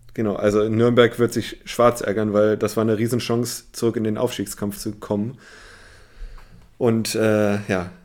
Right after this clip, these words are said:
die wissen selbst nicht, wie sie vier zwei verloren haben, aber sie haben es und, äh, Tom Tribul war maßgeblich beteiligt.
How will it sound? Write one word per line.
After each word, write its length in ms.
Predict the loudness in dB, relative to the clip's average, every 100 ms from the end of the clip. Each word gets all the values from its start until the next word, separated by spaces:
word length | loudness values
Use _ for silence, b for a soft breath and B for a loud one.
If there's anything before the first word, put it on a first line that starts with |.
| _ _ _ _ _ -8
die 100 | -4
wissen 200 | -2 2
selbst 200 | 2 2
nicht, 120 | -2
wie 40 | -4
sie 120 | -6
vier 160 | -2 -2
zwei 220 | 0 -2
verloren 340 | 0 -2 -2 -2
haben, 120 | -2
aber 220 | -2 0
sie 160 | 0 0
haben 260 | 0 0
es 240 | -4 -6 -8
und, 480 | -8 -6 -6 -10 -10
äh, 220 | -8 -6
Tom 200 | -6 -6
Tribul 420 | -6 -2 -2 0
war 160 | -2 -2
maßgeblich 520 | -2 -2 -6 -8 -6
beteiligt. 840 | -6 -2 -4 -4 -8 -14 -18 -20